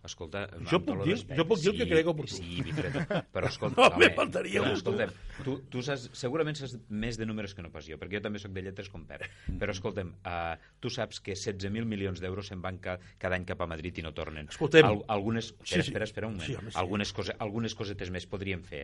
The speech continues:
Speaker 1: eh? N-, ningú ha dit que això seria Disneylàndia, eh? Però algunes cosetes més podríem fer. I la veritat és que si cada any tenim... Però és que es-, esta és una dada econòmica. Segurament que els que en saben més d'economia te'n dirien quaranta més. Que cada any se pressuposten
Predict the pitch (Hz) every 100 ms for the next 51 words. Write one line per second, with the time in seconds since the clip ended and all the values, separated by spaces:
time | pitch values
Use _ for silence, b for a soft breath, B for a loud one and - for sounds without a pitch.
0 | 80 - b b - 113 120 123 117 127
1 | 143 135 135 98 - 95 90 101 98 95
2 | 92 90 82 80 73 90 - - - 92
3 | 92 104 101 104 90 92 85 87 - 101
4 | 101 80 - 85 - b b b 98 95
5 | 92 101 110 120 - - 104 98 B -
6 | - 95 113 104 110 104 95 95 107 95
7 | 98 107 113 - 170 - 131 - 170 117
8 | - - 151 117 82 82 80 - 82 76
9 | 76 78 76 b b 98 101 147 139 107
10 | 113 92 85 104 92 123 131 113 107 101
11 | 98 98 131 127 104 95 98 143 131 104
12 | 101 92 85 80 - B B - 104 139
13 | 143 139 - 110 107 104 90 107 - 101